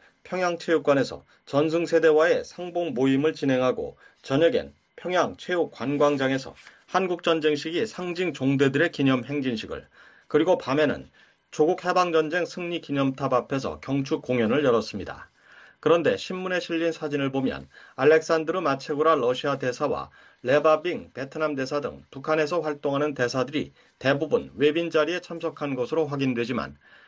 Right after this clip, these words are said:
왕야진 중국 대사는 모습이 보이지 않아 불참한 것으로 파악됐습니다. 왕 대사는 지난달 한국전쟁 칠십사 주년을 맞아 북한이 평양에서 대규모 반미 집회를 열었을 때도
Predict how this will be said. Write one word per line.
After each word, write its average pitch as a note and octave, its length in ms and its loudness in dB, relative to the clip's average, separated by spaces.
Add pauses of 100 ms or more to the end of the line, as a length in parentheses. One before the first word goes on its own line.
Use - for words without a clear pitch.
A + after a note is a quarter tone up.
(160)
왕야진 D#3 600 2
중국 D3 320 -6
대사는 C3+ 480 -4
모습이 D#3 400 -2
보이지 B2+ 300 -2
않아 B2 300 -4
불참한 C#3 500 0
것으로 G#2+ 380 -4
파악됐습니다. - 840 -4 (540)
왕 D3 200 4
대사는 E3 460 4
지난달 D#3 480 0
한국전쟁 E3+ 760 -6
칠십사 C3+ 560 -6
주년을 C3+ 320 -2
맞아 A2 360 -2 (340)
북한이 D3 440 0
평양에서 E3 600 -2
대규모 C#3 500 -2
반미 D3+ 400 -2
집회를 D3 440 0
열었을 B2 380 2
때도 - 340 -2